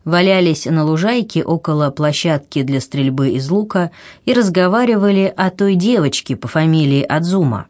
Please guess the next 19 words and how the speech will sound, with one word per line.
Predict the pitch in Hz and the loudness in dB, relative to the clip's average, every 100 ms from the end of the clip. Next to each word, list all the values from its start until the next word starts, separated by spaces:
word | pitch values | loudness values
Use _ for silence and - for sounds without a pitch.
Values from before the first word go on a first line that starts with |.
| _ _ _ _ _ _ _ _ | _ _ _ _ _ _ _ _
Мальчики | - 170 160 - 143 | -2 0 0 -4 -6
давно | 143 151 156 151 | 0 0 2 2
её | 135 135 131 | 0 0 0
не | 135 | 2
видели | 170 233 196 196 180 170 | 0 0 0 2 2 0
с | - | -4
того | - 196 | -2 -2
самого | 180 175 160 151 170 | -2 0 0 0 0
дня, | 156 120 82 _ - - _ - | 0 -2 -4 _ -20 -20 _ -4
но, | 220 | 0
несмотря | 214 202 - 190 185 185 | 2 2 0 -2 0 2
на | 185 220 | 2 2
это, | 254 247 214 196 | 0 0 0 0
а | - | -2
точнее | 185 180 - 196 202 190 | -2 -2 0 0 2 0
именно | 214 214 165 151 139 | 0 2 2 2 0
по | |
этой | 156 151 139 | 0 0 -2
причине, | 135 175 180 269 269 240 | -4 -4 -2 0 2 0